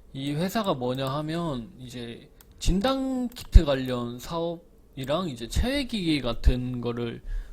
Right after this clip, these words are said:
판매를 하더라고요. 네. 최대 주주는 아이시스고요. 확정 공모가는 만 이천오백 원. 네, 대표 주관사는 투자증권이고,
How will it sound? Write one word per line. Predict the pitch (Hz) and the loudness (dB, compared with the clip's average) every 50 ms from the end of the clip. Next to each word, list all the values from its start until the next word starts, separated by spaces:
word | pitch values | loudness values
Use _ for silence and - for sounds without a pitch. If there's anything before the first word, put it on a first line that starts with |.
| - - - | -16 -12 -8
판매를 | - 220 233 240 226 190 175 | -4 -2 0 2 2 2 2
하더라고요. | 196 233 233 254 214 156 127 120 123 127 147 139 117 - - - - - - - - | 2 2 2 2 2 2 2 2 -2 -4 -4 -4 -4 -8 -14 -20 -20 -20 -20 -20 -18
네. | - 117 - - - - - - - - - - - - | -16 -16 -16 -16 -20 -20 -20 -20 -20 -20 -20 -20 2 12
최대 | - - 240 254 240 269 247 247 240 233 233 | 12 12 12 12 12 8 8 8 8 6 4
주주는 | 185 185 180 156 156 165 175 175 165 147 131 | 2 -2 -4 -2 0 0 0 0 0 0 -2
아이시스고요. | 123 131 143 170 196 190 - - - - - - - - 147 131 - - 139 127 127 120 123 151 165 135 113 - - - - - - - - - - - - - - - - - - - - | 0 0 0 0 0 0 -2 -4 -4 -6 -8 -8 -4 -4 -4 -4 -2 -4 -2 -2 -2 0 0 0 0 0 -2 -6 -18 -20 -20 -20 -20 -20 -20 -20 -20 -20 -20 -20 -20 -20 -20 -20 -20 -20 -12
확정 | - 180 170 - - 202 202 196 190 175 | -12 -12 -10 -2 2 4 4 4 4 0
공모가는 | - - 139 135 135 135 135 - - - 123 123 131 151 175 190 196 196 196 190 190 180 165 | -2 -2 -4 -2 -2 -4 -4 -6 -4 0 0 0 2 2 2 2 2 2 2 0 0 -2 0
만 | 131 131 135 147 | 2 2 2 2
이천오백 | 175 175 - - 147 123 120 120 120 127 123 - | 2 2 2 2 2 2 0 -4 -4 -6 -8 -8
원. | 113 113 113 - - - - - - - - - - - - - - - | -10 -12 -12 -14 -18 -20 -20 -20 -20 -20 -20 -20 -20 -20 -20 -20 -20 -18
네, | - 127 117 117 117 120 - - | -16 -14 -14 -14 -16 -18 -8 2
대표 | - - 120 - - 151 131 | 4 4 4 4 -2 -4 -4
주관사는 | 127 131 131 123 120 123 123 127 127 160 180 202 208 214 208 - - - - | -4 -6 -4 -4 -6 -4 -6 -6 -4 -4 -4 -4 -4 -8 -12 -14 -16 -18 -16
투자증권이고, | - - 226 240 226 196 180 156 139 - 127 120 113 - - 135 156 170 165 151 | -10 -4 -2 0 0 0 -2 -6 -6 -6 -6 -6 -6 -8 -8 -4 -2 -2 -4 -4